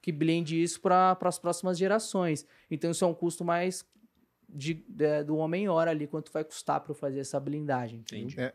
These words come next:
Speaker 3: eu vi isso também no ve-, no veículo previdenciário, eu já vi algumas pessoas fazendo exatamente esse movimento. A pessoa tem um patrimônio, aí a pessoa líquida, né? No
Speaker 1: Uhum.
Speaker 3: caso aí, você tá falando de imóveis, empresas que ficam embaixo da holding. Mas no caso da Previdência, a pessoa fazia isso também, acumulou um patrimônio,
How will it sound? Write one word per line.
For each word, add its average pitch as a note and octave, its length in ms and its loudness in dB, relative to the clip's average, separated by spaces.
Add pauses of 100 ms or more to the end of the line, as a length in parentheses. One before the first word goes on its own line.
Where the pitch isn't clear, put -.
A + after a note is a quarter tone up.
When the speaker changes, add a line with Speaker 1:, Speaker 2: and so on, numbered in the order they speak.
Speaker 3:
eu C#3 140 4
vi D#3+ 140 -2
isso F3+ 180 -4
também D#3+ 180 -2
no E3 120 -6
ve-, D3 320 -6
no B2+ 260 0
veículo B2 320 2
previdenciário, A#2+ 840 0
eu - 40 -2
já A#2+ 80 -2
vi A#2+ 140 -2
algumas B2 280 -4
pessoas B2 340 -6
fazendo B2+ 720 -4
exatamente A#2+ 460 -2
esse C3 140 -4
movimento. B2 340 -4
A G2 60 -12
pessoa G#2 200 -6
tem A2 100 -8
um G#2 100 -6
patrimônio, G#2 640 -6
aí G#2 140 -2
a A2+ 60 6
pessoa C3 240 0
líquida, G#2+ 320 0
né? G#2 100 -8
No A2+ 100 -10
Speaker 1:
Uhum. C3+ 40 -4
Speaker 3:
caso B2+ 300 -2
aí, G2+ 120 -4
você G2+ 140 -10
tá G#2+ 80 -6
falando A2 260 -6
de G#2 120 -4
imóveis, G2+ 640 -2
empresas G2 440 -4
que - 100 -20
ficam - 180 -10
embaixo G2 280 -6
da F#2+ 60 -6
holding. G#2 420 -2 (580)
Mas A#2+ 280 2
no A#2+ 80 -4
caso B2+ 220 6
da B2+ 60 -2
Previdência, B2+ 360 -2
a D#3 80 -4
pessoa D#3 160 -2
fazia C#3+ 160 -2
isso C3+ 100 -4
também, D#3+ 160 0
acumulou C#3 320 2
um D#3 60 -6
patrimônio, D3 640 -2